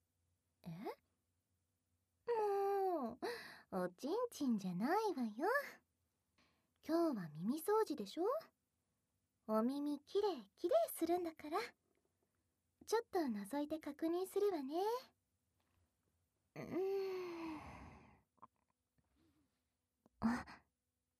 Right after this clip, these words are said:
耳たぶ、かわいい。あら、今の気持ちよかったの？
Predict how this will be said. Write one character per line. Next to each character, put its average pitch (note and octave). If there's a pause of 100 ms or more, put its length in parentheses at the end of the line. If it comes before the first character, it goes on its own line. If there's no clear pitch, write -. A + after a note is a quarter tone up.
(400)
耳 A#3+
た D#4+
ぶ、 E4+ (800)
か -
わ - (160)
い - (2250)
い。 - (2000)
あ - (300)
ら、 - (1120)
今 A3
の -
気 -
持 G#3
ち -
よ C#4+
か F4
っ -
た G#3+
の？ G#3+